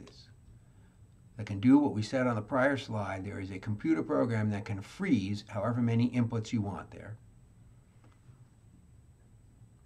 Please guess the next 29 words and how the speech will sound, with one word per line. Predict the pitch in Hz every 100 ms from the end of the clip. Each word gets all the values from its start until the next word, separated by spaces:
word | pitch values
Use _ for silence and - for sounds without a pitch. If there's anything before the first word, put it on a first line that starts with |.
| - -
And | 104
what's | 110 110
left | 165 180 190 123 -
is, | 120 98 - - - - 113 -
i-, | - - 113 -
is | 101 -
still | - 160 131
inputs | 135 151 113 92 -
to | 127
the | 110
new | 113 120 120
family | 113 107 110 104
of | 95
functions. | 98 - - - - - - - - - - - - - - - - - - - -
Now, | 120 117
the, | 120 113
the | 123
part | 113 160 165 -
here | 180 160 147
that, | 131 - - -
that, | 117 - - -
that | 123 - - -
seems | 170 170 -
to | 147
give | 147 135 - - - -
folks | 156 139 -
the | - 143
most | 123 135 -
trouble, | - 170 127 127